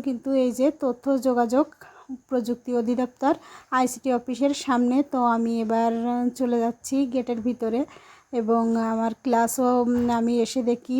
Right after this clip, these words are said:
স্যার প্রথম থেকে, উম, অনেক সকালে উনি হয়তো এসেছেন, শুরু করে দিয়েছেন। তো আমি আসার পরে আমার, উম, সাথে আমরা যারা একসাথে কাজ শিখি, তো আমার ছোট ছোট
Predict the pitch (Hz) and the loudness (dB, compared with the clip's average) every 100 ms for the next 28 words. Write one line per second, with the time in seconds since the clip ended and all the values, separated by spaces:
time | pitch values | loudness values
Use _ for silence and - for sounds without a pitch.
0 | 269 262 226 220 - - 240 247 240 247 | 0 0 0 -2 -6 -6 -4 -2 -2 -4
1 | 247 247 240 233 233 233 226 233 240 240 | 0 2 4 2 0 0 0 -2 0 2
2 | 240 226 - 240 240 233 233 196 254 247 | 2 -2 -6 -4 -2 0 -2 -4 -2 0
3 | 247 240 240 247 240 254 247 294 311 - | 2 0 0 0 -2 -4 0 2 2 0
4 | - - - 269 262 254 240 214 233 233 | -20 -20 -4 0 2 2 2 2 0 0
5 | - 269 330 - _ _ _ - 247 240 | 2 4 2 0 _ _ _ 0 2 4
6 | 233 233 240 254 254 240 262 240 247 247 | 4 2 2 2 2 2 -2 -4 0 0
7 | 233 262 269 240 233 233 226 220 226 - | 2 4 4 4 0 -2 -2 -2 -4 -6
8 | - 262 247 247 247 233 240 233 233 233 | -2 0 0 0 -4 -2 0 2 0 2
9 | 240 240 233 240 233 233 233 214 - 233 | 2 2 -2 -10 -8 -4 -4 -4 -8 -8
10 | 262 311 - - - - - 254 240 240 | -4 -4 -6 -20 -20 -14 -2 2 4 4
11 | 240 254 254 269 254 247 | 4 2 0 -4 -6 -4